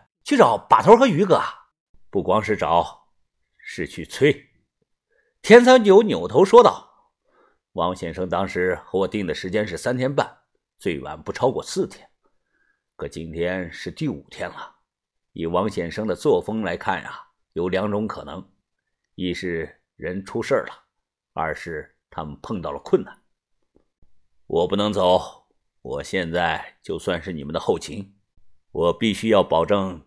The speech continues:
地面上的安全，只有你能下去，这个东西你拿着。”说着话，他将那把短管的猎枪递给了我。“这个是顾真人自己做的那个土枪，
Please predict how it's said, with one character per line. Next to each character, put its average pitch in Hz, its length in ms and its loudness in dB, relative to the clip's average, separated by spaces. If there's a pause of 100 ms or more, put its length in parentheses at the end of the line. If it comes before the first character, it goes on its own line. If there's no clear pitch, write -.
(100)
地 98 180 -6
面 90 220 -4
上 90 160 -6
的 73 60 -6
安 156 180 0
全， - 180 -14 (600)
只 73 140 -6
有 82 120 0
你 87 120 -6
能 107 180 -8
下 - 180 -4
去， - 200 -14 (500)
这 87 140 -4
个 76 80 -6
东 80 120 -10
西 85 120 -14
你 73 80 -14
拿 85 160 -12
着。” - 80 -14 (1160)
说 302 300 4
着 143 80 8
话， - 400 -2 (160)
他 156 120 -8
将 165 220 0
那 160 220 2
把 98 240 2 (180)
短 127 320 -2
管 78 180 -2
的 101 80 -6
猎 139 240 -2
枪 147 300 -10
递 - 180 -4
给 - 120 -18
了 - 100 -20
我。 - 200 -20 (1160)
“这 92 180 2
个 78 120 -4
是 80 420 -2
顾 95 160 -10
真 80 160 -6
人 87 160 -8
自 98 180 -6
己 73 140 -10
做 92 220 -4
的 71 80 -14
那 90 100 -8
个 80 100 -8
土 - 200 -16
枪， - 340 -12